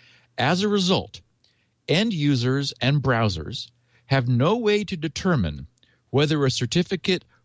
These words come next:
was revoked because of the server's loss of control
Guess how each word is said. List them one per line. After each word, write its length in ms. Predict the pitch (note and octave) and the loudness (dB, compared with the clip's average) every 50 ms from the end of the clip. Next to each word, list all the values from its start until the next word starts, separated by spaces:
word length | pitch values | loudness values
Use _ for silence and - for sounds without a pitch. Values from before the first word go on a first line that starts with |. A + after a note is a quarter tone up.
| _ - | _ -2
was 220 | A#2 C3+ C3 A#2 | 0 0 2 2
revoked 580 | A#2 B2 A#2+ A2+ B2+ C#3 D3+ E3 D#3+ - - - | 0 0 0 2 2 2 2 0 -2 -6 -8 -4
because 760 | C3 A#2+ - - - C#3 C3+ D3+ E3 F3+ G3 G#3 G#3+ - - _ _ _ _ _ _ - | -4 -4 -4 -2 0 0 2 2 2 0 0 -2 -4 -8 -10 _ _ _ _ _ _ -4
of 140 | C3 C3 A#2+ | -4 -2 -2
the 80 | A#2 A2+ | -2 -4
server's 520 | - - D3+ D3+ D#3 C#3+ C#3+ C#3+ C3 B2 | -2 0 2 2 2 2 0 0 0 0
loss 340 | A#2 A2+ A#2+ C3+ D#3 E3 - | 0 0 0 0 0 -2 -2
of 120 | E3+ D3 - | -4 -6 -6
control 800 | - C3+ B2 - - - F3 F3 D3 G#2+ F#2 F2+ G#2 C#3+ G3 | -6 -4 -4 -4 -2 0 0 2 2 2 2 0 0 -2 -6